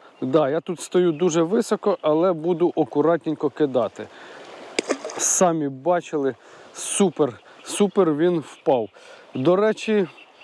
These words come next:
десять грамів, ну, тут забагато, забагато. Щас ще декілька закидів зроблю і буду,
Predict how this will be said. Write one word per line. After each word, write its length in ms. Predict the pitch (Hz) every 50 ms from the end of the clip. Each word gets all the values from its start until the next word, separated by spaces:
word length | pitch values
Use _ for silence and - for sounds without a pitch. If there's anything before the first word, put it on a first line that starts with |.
| - - - - - - - -
десять 480 | 123 131 180 196 196 - - 220 190
грамів, 760 | 202 151 - - 180 185 180 190 202 202 208 208 185 - - - _ - - - - - - - - - - - - - -
ну, 340 | - 165 165 175 180 170 165 156 - - - -
тут 200 | 185 180 160 147
забагато, 840 | 131 143 165 156 151 175 180 156 135 143 120 104 95 - - 110
забагато. 760 | 107 104 120 139 139 143 147 123 107 104 92 90 - - 101 - - - - - - - - -
Щас 340 | - - - 165 156 - -
ще 220 | - - 185 165
декілька 500 | 143 147 156 143 - 160 151 127 156 147
закидів 500 | 131 160 151 139 - 147 139 135 143 135
зроблю 640 | 123 120 147 160 165 180 185 180 190 214 226 220 - - - - - - -
і 80 | 170 165
буду, 420 | 147 151 175 190 175 196 190